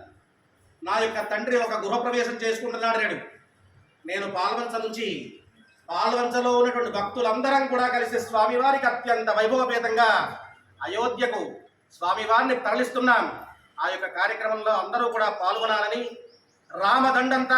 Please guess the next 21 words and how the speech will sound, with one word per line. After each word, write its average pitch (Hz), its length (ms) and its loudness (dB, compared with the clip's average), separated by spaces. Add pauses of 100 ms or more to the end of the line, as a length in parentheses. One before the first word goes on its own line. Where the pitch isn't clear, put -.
కూడా 247 240 6
కలిసి 262 300 0 (720)
రామవారి 254 460 4 (100)
సేవ 247 140 2 (120)
చేసుకోవాలని 226 680 2 (640)
వృతాభుక్తిగా 226 680 2 (760)
జయ 214 160 0 (100)
జయద్వారాలతో, 240 760 2 (240)
మంగళహారంతో 240 720 2 (120)
ప్రతి 214 220 -8 (140)
ఇంటి 240 220 -8
నుంచి 240 260 -6 (680)
ప్రతి 240 260 -4 (200)
రామభక్తుడు 262 480 0 (120)
కూడా 220 140 2 (120)
కదిలి 254 260 -2 (580)
ఆ - 160 -2
యొక్క 202 120 -6 (120)
రథయాత్ర 233 520 0 (180)
కార్యక్రమాన్ని 214 560 -4
జయప్రదం 202 400 -8